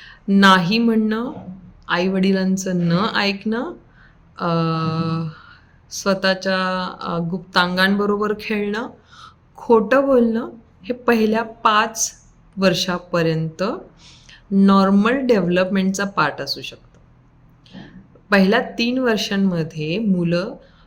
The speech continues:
अ, आपल्या खेळण्या किंवा आजूबाजूच्या वस्तू ह्या खाली फेकायला लागतात. बऱ्याचदा आपण बघतो की मुलं बाल्कनीतनं वस्तू खाली फेकतात. ह्याचं कारण असं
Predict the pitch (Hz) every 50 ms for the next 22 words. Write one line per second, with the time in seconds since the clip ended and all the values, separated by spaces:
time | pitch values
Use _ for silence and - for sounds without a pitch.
0 | _ _ - - 185 180 175 175 175 - 214 214 214 214 - 247 226 214 202 190
1 | 170 156 160 170 165 - 196 190 196 - 196 190 190 170 180 180 190 185 175 180
2 | 190 190 - 202 196 190 196 196 196 196 - - - 220 196 175 196 240 - -
3 | - - 262 247 - - 226 202 202 208 202 202 170 - - 143 139 135 131 135
4 | - - - - - _ _ _ _ _ _ _ _ - 185 190 190 196 202 202
5 | 226 220 214 220 220 220 220 214 202 - - 208 214 233 226 214 220 220 208 196
6 | 185 175 170 - 175 170 175 170 170 180 180 175 170 165 - - - - - 170
7 | 156 151 156 - 151 - - - - 160 - _ _ _ _ _ _ - _ -
8 | - - - - - _ - - 175 - 208 202 208 196 175 170 180 208 233 220
9 | 196 - - 165 160 165 160